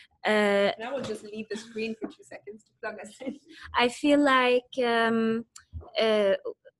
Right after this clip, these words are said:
Speaker 2: also the, uh, once I've, I've embraced this darkness, I felt I became very creative.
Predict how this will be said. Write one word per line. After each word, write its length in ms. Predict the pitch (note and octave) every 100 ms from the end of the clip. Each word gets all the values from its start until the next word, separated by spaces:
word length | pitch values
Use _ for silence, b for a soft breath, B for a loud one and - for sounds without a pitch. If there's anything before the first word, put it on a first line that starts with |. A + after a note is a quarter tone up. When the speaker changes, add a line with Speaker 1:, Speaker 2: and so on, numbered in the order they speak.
| -
Speaker 2:
also 800 | A3+ A#3 - - A3+ A3+ A#3+ A#3+ _
the, 440 | G#3+ A3 G#3 G3+ G3+ b b b -
uh, 260 | G3+ F#3+ -
once 580 | A2+ B3+ G#3+ A3 A3+ -
I've, 300 | A3 G#3 G3+ - _ _ -
I've 200 | G3 G3
embraced 500 | G#3 F#3+ G3 G#3 -
this 260 | G3 - - F#3
darkness, 680 | G#3+ A3 A3+ G#3+ A3+ C#4+ -
I 100 | G3+
felt 320 | G#3 G3+ G3+ G3+
I 80 |
became 420 | G3 G3+ G3+ F#3+ G3
very 240 | G3 F#3+
creative. 720 | - F#3+ F3+ F3 F#3 A#3+ C4+